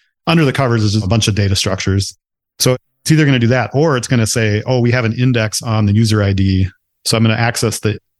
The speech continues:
index. I can go really quickly right to where Andrew's posts are. And then I'm gonna still read the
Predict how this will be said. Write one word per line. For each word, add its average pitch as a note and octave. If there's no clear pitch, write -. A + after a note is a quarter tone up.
index. A#2
I A2
can A2+
go A2
really C3
quickly A2
right C3+
to C#3
where A2+
Andrew's A2+
posts G2+
are. F#2+
And A#2+
then C3+
I'm B2
gonna A#2
still A#2+
read G#2+
the F#2+